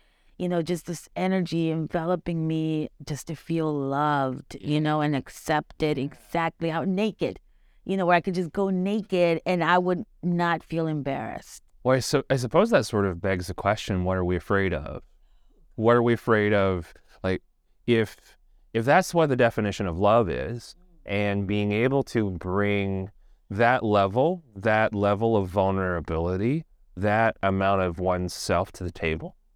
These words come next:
Speaker 3: what are we afraid of? Why are, why, why are we afraid of that? Why are we actively pushing back against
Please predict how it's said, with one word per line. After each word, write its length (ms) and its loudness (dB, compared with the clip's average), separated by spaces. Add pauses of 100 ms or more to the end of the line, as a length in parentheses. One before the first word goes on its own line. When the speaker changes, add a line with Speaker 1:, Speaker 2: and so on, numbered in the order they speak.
(420)
Speaker 3:
what 200 4
are 100 2
we 140 4
afraid 440 0
of? 360 -4
Why 220 2
are, 140 2
why, 240 2 (160)
why 280 4
are 140 4
we 140 2
afraid 360 0
of 120 -2
that? 240 -2 (720)
Why 300 4
are 220 4
we 320 2
actively 1500 -2 (3000)
pushing 420 0
back 240 -2
against 480 -6